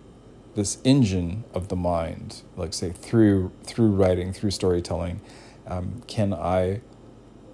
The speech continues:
um, affect change on myself a-, and others as well, like, say, invite others to this, right? So that the connection,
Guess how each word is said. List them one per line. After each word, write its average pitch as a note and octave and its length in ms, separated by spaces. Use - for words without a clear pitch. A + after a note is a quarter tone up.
um, F2+ 540
affect - 320
change F#2+ 380
on F2+ 120
myself G#2+ 840
a-, G2 280
and F#2+ 680
others F#2+ 380
as G2 180
well, F#2+ 500
like, F#2 200
say, F2+ 180
invite F#2 380
others F2+ 400
to F2+ 260
this, - 580
right? F#2 180
So - 140
that F#2+ 180
the G2+ 100
connection, F#2+ 680